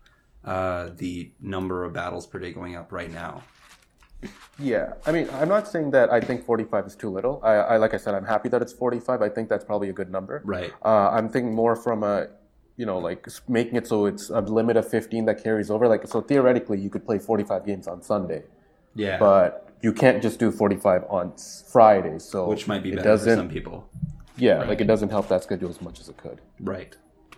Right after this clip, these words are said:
Speaker 1: I think that'd be good to be, uh, so flexible. And then you don't, yeah, yeah.
Speaker 2: Yeah. All I
Speaker 3: Yeah.
Speaker 2: wanna do is stay home on a Friday night,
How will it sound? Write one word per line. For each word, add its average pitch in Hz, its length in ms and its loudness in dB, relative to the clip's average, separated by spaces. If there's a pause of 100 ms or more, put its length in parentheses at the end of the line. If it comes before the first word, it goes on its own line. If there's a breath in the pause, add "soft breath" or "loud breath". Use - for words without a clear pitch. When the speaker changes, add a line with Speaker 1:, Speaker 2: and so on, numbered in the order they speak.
(420 loud breath)
Speaker 1:
I 208 60 -4
think 233 120 0
that'd 202 100 2
be 156 120 0
good 117 240 -2
to 107 60 -4
be, 95 420 -2
uh, 90 360 -6
so 98 160 -10 (100)
flexible. 90 560 -8 (100)
And 117 100 -6
then 139 80 4
you 151 100 2
don't, 139 280 -2 (540)
yeah, 90 340 -10 (300)
yeah. - 160 -14 (360)
Speaker 2:
Yeah. - 140 -10 (640)
All 127 140 4
I 151 40 8
Speaker 3:
Yeah. 156 100 8
Speaker 2:
wanna 156 160 8
do 147 180 8
is 131 220 4
stay 127 140 2
home 123 260 2
on 104 120 0
a 95 60 -4
Friday 123 280 4
night, 113 280 -2